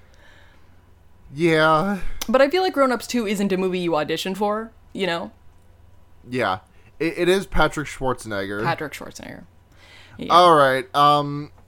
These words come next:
Speaker 1: so here's a fucking wild ass,
Speaker 2: Mm-hmm.
Speaker 1: uh, uh, trivia thing from Patrick Sch-,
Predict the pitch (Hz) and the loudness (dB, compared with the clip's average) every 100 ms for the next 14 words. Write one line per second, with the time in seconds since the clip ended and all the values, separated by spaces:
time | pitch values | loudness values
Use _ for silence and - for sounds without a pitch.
0 | - - 185 175 - 214 254 214 170 127 | -16 0 2 2 -4 -10 -6 -4 -6 -8
1 | - - 170 156 151 139 123 117 - 117 | -18 -6 -4 -2 -4 -6 -10 -12 -14 -6
2 | 120 123 139 135 127 123 92 120 117 117 | 2 4 4 2 -2 -4 0 2 2 0
3 | - - - - 151 110 113 110 110 113 | -4 -14 -12 -12 -6 -2 -2 -2 -2 -4
4 | 113 - 120 117 - 160 147 147 143 - | -6 -2 0 0 0 -2 0 0 0 -2
5 | 147 156 151 131 120 - - - 147 - | -6 -6 -6 -8 -12 -20 -8 0 0 0
6 | 131 - | -8 -12